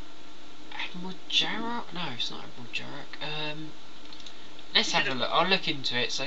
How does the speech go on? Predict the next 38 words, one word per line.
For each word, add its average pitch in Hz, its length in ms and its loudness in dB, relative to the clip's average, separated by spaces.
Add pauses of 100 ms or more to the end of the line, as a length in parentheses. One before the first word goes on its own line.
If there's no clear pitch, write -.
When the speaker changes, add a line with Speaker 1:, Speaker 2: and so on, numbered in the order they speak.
Speaker 1:
carry 190 260 2
on 165 120 2
talking 135 340 0
and 127 80 0
I'll 127 60 -2
find 127 240 0
it - 80 0
out. 117 220 0 (540)
Speaker 2:
Yeah, 151 160 4
'cause - 180 0
he 160 120 0
plays 160 320 -2
a 139 60 -2
couple 139 320 -2
of 120 60 -4
other 117 80 -4 (400)
characters - 440 0
and 110 100 -4 (300)
other - 80 -2
Star 110 200 -2 (120)
Treks. - 240 -2
But, 151 160 0 (460)
yeah, 180 200 2 (240)
brilliantly 349 440 -2
acted. 123 480 -2 (280)
Um, 131 200 -2 (180)
Neelix 185 300 -2
has - 100 -4
a - 60 -2
bit 165 160 -2
of 151 80 -2 (100)
backstory, - 560 -2
which - 120 -2
is - 80 0
shockingly - 680 2
Speaker 1:
James 170 760 6
Speaker 2:
lacking. 151 280 2
Speaker 1:
Soylan. 120 200 2